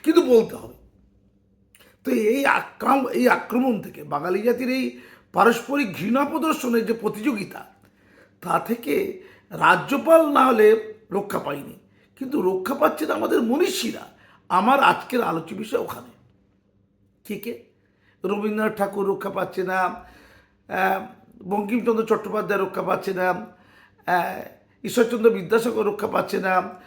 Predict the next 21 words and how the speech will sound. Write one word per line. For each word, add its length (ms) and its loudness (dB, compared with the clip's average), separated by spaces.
শ্যামাপ্রসাদ 720 0
মুখার্জি 420 2
রক্ষা 260 0
পাচ্ছে 300 -2
না। 300 -4
এ 40 -12
তো 100 -2
ভয়ঙ্কর 340 2
ব্যাপার। 380 -2
মানে, 180 6
এমন 340 6
একটা 240 0
পরিস্থিতি 420 -2
হয়েছে, 560 4
রবীন্দ্রনাথের 720 0
সাথে 260 0
বঙ্কিমচন্দ্রকে 880 -2
লড়িয়ে 360 4
দিচ্ছে 240 -2
কারা? 160 4
বাঙালিরাই। 540 0